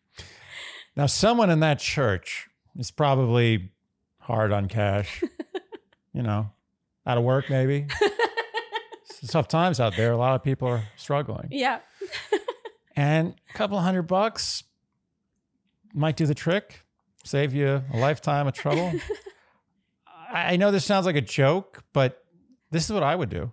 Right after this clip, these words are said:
Speaker 2: No, it's not.
Speaker 1: Oh, yeah.
Speaker 2: You
Speaker 1: I would do
Speaker 2: wouldn't
Speaker 1: it.
Speaker 2: do
Speaker 1: I'd
Speaker 2: this.
Speaker 1: totally do it.
Speaker 2: Okay, put yourself in her shoes. You're dating the woman you love. It's your fiance. You wanna spend your life with her,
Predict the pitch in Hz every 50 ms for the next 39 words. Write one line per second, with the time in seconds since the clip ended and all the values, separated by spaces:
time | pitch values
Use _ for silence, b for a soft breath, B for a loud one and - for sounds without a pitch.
0 | _ - 285 285 302 277 247 226 202 202 - - - 190 185 175 165 151 143 156
1 | 151 151 139 - - - - - - - - - 131 117 95 82 - - - 277
2 | 277 214 208 185 165 165 165 - 160 160 - 117 - 127 123 - - - - -
3 | - - - - b b b b b b b b b b 269 277 269 240 208 -
4 | - _ _ - - 311 311 302 320 320 - 294 277 277 262 262 247 - - 226
5 | 214 196 180 202 202 196 165 214 220 220 226 226 240 240 240 247 247 247 240 _
6 | _ _ _ _ _ _ _ _ _ _ _ _ _ _ - 190 190 190 208 233
7 | 247 247 254 254 240 220 190 175 170 165 165 170 175 _ _ _ _ _ _ _
8 | _ _ _ _ - - - 220 226 - - 214 180 160 160 175 - - 170 165
9 | 160 160 175 175 185 175 175 175 170 190 - - 208 196 190 190 185 170 170 -
10 | 180 - 175 175 175 175